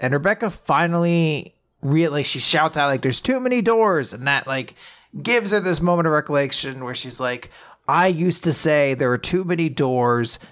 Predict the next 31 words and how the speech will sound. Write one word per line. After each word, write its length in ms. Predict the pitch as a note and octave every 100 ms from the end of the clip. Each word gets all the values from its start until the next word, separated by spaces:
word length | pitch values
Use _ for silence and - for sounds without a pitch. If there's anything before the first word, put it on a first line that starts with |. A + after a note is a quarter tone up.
| _
back 220 | C3 B2 D#3
when 80 |
I 120 | C3 B2
was 120 | B2
playing 400 | - - C3 C#3
that 180 | C3+ -
video 440 | C3+ D3 C#3 B2
game." 500 | A#2+ B2 A2 G2+ G2 - - - _ _ _
And 180 | C3+ B2 -
all 220 | D3+ E3
of 80 | D#3+
a 60 |
sudden, 360 | C#3+ F#3+ G#3 C#3+
when 220 | B2+ D3
the 120 | F3
doors 460 | D#3+ F#3+ C4+ C4+ E3
started 500 | - C3+ B2+ A#2 A2
glowing, 480 | B2+ A#2+ G#2+ G2 F#2
and 380 | G2 A2+ F#2+ A2+
even 380 | C3 C#3+ C3+
Weiss 360 | A#2+ F3+ A#3 -
was 160 | G#2+ -
like, 260 | G#2+ F2 _ _ -
"Did 120 | A2+
I 260 | C#3+ A3+ B3 _
program 540 | - G#3+ C4+ C4+ C#4
the 100 | A3
game 420 | E3 D3 F3+ B3+ A3
to 120 | D#3+
do 360 | B2+ - C#3+ A#3+
that?" 380 | D4+ F4 F#4+